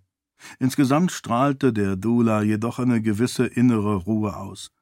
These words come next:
Manche Männer waren Bauern, weil ihnen nichts anderes übrig blieb, aber Galadon schien die Arbeit echte Freude zu bereiten. Raoden konnte sich noch gut an jenen ersten Tag erinnern,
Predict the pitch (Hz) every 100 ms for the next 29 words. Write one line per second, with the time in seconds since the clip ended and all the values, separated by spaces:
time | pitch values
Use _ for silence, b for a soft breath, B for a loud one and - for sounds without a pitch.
0 | _ _ _ _ b - 143 151 147 123
1 | 135 143 131 110 95 98 95 110 123 127
2 | 117 110 113 110 110 107 98 - 117 110
3 | 104 - 151 131 123 107 127 123 - B
4 | B B 139 143 135 143 139 120 143 175
5 | 131 - 131 123 120 139 135 127 - 147
6 | 143 - 135 - 135 120 98 113 104 98
7 | 101 90 98 - _ _ _ _ _ _
8 | _ - 101 117 110 104 113 131 143 127
9 | 117 110 110 107 113 - 135 156 151 101
10 | 98 110 127 117 - 127 135 - 147 131
11 | 143 151 120 107 123 127 120